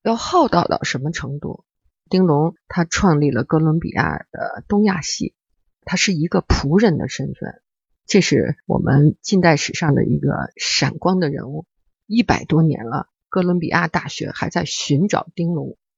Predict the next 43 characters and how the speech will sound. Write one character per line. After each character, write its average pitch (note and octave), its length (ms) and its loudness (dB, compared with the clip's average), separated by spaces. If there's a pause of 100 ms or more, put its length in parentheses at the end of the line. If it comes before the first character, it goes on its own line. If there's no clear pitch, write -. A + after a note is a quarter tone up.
(120)
后 - 180 -6
来 E3+ 160 2
他 G3+ 180 -2
离 D#3 140 0
开 G3 160 0
美 F#3+ 160 -2
国 D3+ 160 -4
以 E3 100 -2
后 - 280 -4 (160)
就 - 200 -2
不 - 160 0
知 G3+ 180 0
去 G#3+ 280 0
向 - 180 -4
了， - 260 -12 (360)
后 - 240 0
边 D#3 160 2
的 D3 60 -2
故 F3+ 200 -4
事 - 260 -6
大 D#3 120 -4
家 - 120 -6
都 F#3 120 -4
不 - 160 -6
知 - 180 -8
道。 C3+ 320 -6 (440)
我 D#3 120 2
们 D3+ 100 0
用 G#3 160 6
现 G#3 360 2
代 E3 160 4
的 B2+ 80 0
一 B2 100 -2
个 D#3 140 0
例 F3 240 -2
子 - 160 -12
来 - 240 -10 (100)
解 - 240 -2
释 - 380 -4
六 F3 140 -2
二 D#3+ 120 -4
爻 - 220 -6
辞。 - 320 -4